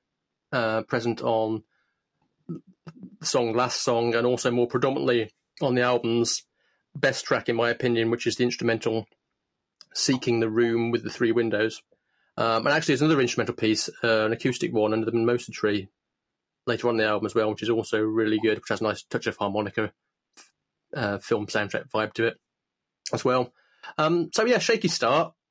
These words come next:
but I must admit that I got much more enjoyment out of this record than I first thought I would,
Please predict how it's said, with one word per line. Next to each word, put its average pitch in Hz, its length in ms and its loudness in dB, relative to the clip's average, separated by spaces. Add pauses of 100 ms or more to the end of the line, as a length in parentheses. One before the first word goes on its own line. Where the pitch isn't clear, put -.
(200)
but 151 120 2
I 156 60 2
must 165 200 2
admit 147 420 0
that - 360 -2 (380)
I 139 100 0
got 135 180 -2
much 147 220 -2
more 127 160 4
enjoyment 123 380 2
out 120 60 2
of 113 60 -4
this 113 140 -2
record 110 380 0
than 110 140 -2
I 110 320 0 (180)
first 113 420 -2 (240)
thought 120 220 0
I 120 40 2
would, 117 300 0